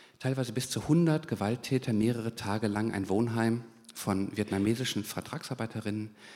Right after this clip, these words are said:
und eine Flüchtlingsunterkunft mit Steinen und Brandsätzen angegriffen hatten. Die Polizei war der Lage nicht Herr geworden, auch weil die Angreifer mit Applaus und Zurufen von Anwohnerinnen unterstützt wurden. Schließlich wussten sich die Verantwortlichen in Sachsen nicht anders zu helfen,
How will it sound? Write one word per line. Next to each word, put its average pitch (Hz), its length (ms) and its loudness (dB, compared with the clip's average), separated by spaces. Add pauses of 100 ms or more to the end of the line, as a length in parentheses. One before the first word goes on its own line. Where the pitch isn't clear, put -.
(180)
und - 100 -12
eine 113 140 -2
Flüchtlingsunterkunft 107 1120 -4
mit 98 200 0
Steinen 92 360 0
und 101 140 -2
Brandsätzen - 640 -10
angegriffen - 600 -12
hatten. - 220 -16 (840)
Die 113 40 -6
Polizei 113 540 -4
war 110 80 -4
der 101 120 -2
Lage 98 220 -4
nicht 101 240 -8
Herr 139 120 0
geworden, 143 420 2 (600)
auch 123 260 2
weil 117 100 4
die 113 120 0
Angreifer 113 580 0
mit 107 160 -2
Applaus - 460 -6
und 107 100 -6
Zurufen 120 460 0
von 113 120 -6
Anwohnerinnen 107 640 0
unterstützt - 640 -8
wurden. 98 280 -6 (1000)
Schließlich 156 400 -4
wussten 135 240 -4
sich 127 100 -8
die 123 120 -8
Verantwortlichen 113 680 -4
in 101 140 0
Sachsen 101 320 -4
nicht 101 140 -8
anders 98 220 -8
zu - 120 -8
helfen, 127 560 -6